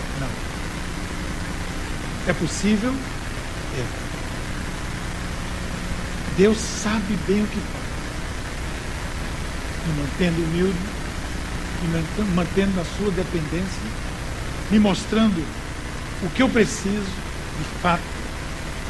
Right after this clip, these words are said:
me mostrando a razão da minha felicidade e, acima de tudo, me mostrando onde está a minha fortaleza. Aí voltando, está em depender exclusivamente de Deus.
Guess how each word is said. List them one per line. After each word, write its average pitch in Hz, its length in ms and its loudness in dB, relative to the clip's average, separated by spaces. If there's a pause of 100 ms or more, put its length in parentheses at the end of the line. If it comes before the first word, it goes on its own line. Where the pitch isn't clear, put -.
(840)
me 214 80 8
mostrando 226 400 6
a 202 40 8
razão 208 600 4
da 254 120 4
minha 220 200 6
felicidade 170 640 -2 (560)
e, 180 60 0
acima 233 300 2
de 202 80 4
tudo, 190 300 -2
me 202 80 0
mostrando 180 380 -2 (200)
onde 254 240 2
está 185 360 -2
a 196 60 0 (120)
minha 214 160 2 (560)
fortaleza. 190 680 -2 (1080)
Aí 147 80 2
voltando, 135 760 0 (400)
está 156 160 0
em 151 60 0
depender 143 600 0 (680)
exclusivamente 147 580 0
de - 180 -4
Deus. - 240 -4